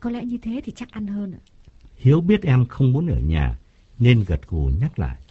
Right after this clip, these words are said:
Speaker 2: "Ừ, cứ như vậy đi, chịu khó đi sớm một tí." Ngừng một chút, anh hỏi Vân,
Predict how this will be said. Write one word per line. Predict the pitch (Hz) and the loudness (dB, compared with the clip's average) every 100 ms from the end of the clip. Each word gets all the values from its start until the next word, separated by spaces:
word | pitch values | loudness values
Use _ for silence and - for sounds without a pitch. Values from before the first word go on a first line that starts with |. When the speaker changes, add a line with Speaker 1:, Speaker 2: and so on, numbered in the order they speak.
| _ _ _ _ - | _ _ _ _ -4
Speaker 2:
"Ừ, | 92 76 - _ _ - | 0 0 -2 _ _ 0
cứ | 135 | 4
như | 143 92 | 4 2
vậy | 73 69 | -2 -4
đi, | 87 - _ | -6 -8 _
chịu | - 64 | -8 -8
khó | - 117 | -2 -2
đi | 95 | -2
sớm | - 98 131 | 0 0 0
một | 110 - | 0 -2
tí." | 90 98 - _ _ _ _ _ _ _ 127 | -2 -4 -6 _ _ _ _ _ _ _ 6
Ngừng | 127 123 | 8 10
một | 113 - | 8 4
chút, | 208 240 - | 0 0 -2
anh | 143 120 | 0 0
hỏi | 73 65 | 0 0
Vân, | 123 | -2